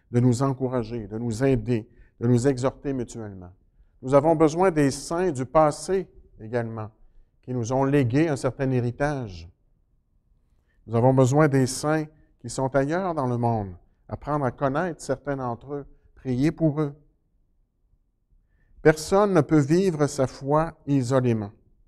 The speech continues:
Nous n'allons pas grandir comme chrétiens si nous ne sommes pas fidèles aux célébrations,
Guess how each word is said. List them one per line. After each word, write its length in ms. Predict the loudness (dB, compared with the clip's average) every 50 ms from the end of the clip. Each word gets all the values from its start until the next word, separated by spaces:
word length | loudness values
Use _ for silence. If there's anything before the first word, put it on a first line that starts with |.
| _ _ _ _ _ _ _ _ _ _ _ _ _ _ _ _ _ _ -4
Nous 80 | 0 2
n'allons 260 | 4 6 6 4 4
pas 260 | 2 2 2 2 2
grandir 580 | 2 0 -2 0 0 0 0 0 2 2 2 2
comme 180 | 0 -4 -6 -6
chrétiens 580 | -4 -8 -8 -8 -8 -10 -8 -6 -6 -6 -8 -12 _ _ _ _ _ _ _ _ _ _ _ _ _ _
si 320 | _ -16 -6 0 2 2
nous 220 | 4 4 4 2 4
ne 100 | 2 0
sommes 280 | 0 0 -2 -2 -2
pas 220 | -2 -4 -4 -4 -4
fidèles 680 | -4 -4 -4 -2 0 2 4 4 4 4 2 -2 -8 -12 _ _ _ _ _ -12
aux 120 | -8 -8 -6
célébrations, 840 | -2 -2 0 0 2 0 0 -2 -4 -4 -6 -6 -6 -6 -6 -6